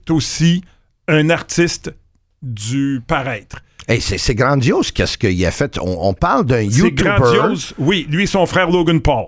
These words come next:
Speaker 2: On parle de deux YouTubers.
Speaker 1: Ouais.
Speaker 2: Un qui est dans la lutte professionnelle en ce moment,
Speaker 1: Oui.
Speaker 2: Logan Paul. Jake Paul, évidemment, qui fait de la boxe.
Speaker 1: Oui.
Speaker 2: Et que il vend des billets et il vend des pay-per-view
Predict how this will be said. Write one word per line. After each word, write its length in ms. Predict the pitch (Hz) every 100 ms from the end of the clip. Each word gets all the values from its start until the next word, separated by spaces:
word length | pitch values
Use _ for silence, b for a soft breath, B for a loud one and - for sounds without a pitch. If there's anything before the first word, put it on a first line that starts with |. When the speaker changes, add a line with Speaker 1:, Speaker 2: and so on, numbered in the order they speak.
| -
Speaker 2:
On 160 | 107
parle 320 | 107 185 226 139
de 140 | 123
deux 280 | 107 147 196
YouTubers. 760 | 127 127 131 98 90 90 80 -
Speaker 1:
Ouais. 60 | - 185
Speaker 2:
Un 40 |
qui 140 | -
est 20 | 120
dans 140 | 113
la 100 | 101
lutte 200 | 110 143
professionnelle 580 | - - 98 107 107 110
en 100 | 87
ce 100 | -
moment, 220 | 90 92
Speaker 1:
Oui. 60 | 107 92
Speaker 2:
Logan 200 | 90 85
Paul. 260 | 101 104 110
Jake 240 | 107 151
Paul, 260 | - 147 135
évidemment, 380 | 101 95 101 127
qui 220 | - 101
fait 220 | - 143
de 100 | 107
la 100 | 101
boxe. 520 | 78 87 117 - - 156
Speaker 1:
Oui. 140 | 165 B B B B _ -
Speaker 2:
Et 240 | 143 214
que 480 | - 165 135 156 214 - _ _ -
il 160 | 110 107
vend 260 | 135 208
des 180 | 160 131
billets 520 | 107 104 101 110 151 _ -
et 100 | 107 110
il 80 |
vend 240 | 104 151 180
des 180 | 113 98
pay-per-view 680 | 123 117 110 87 95 127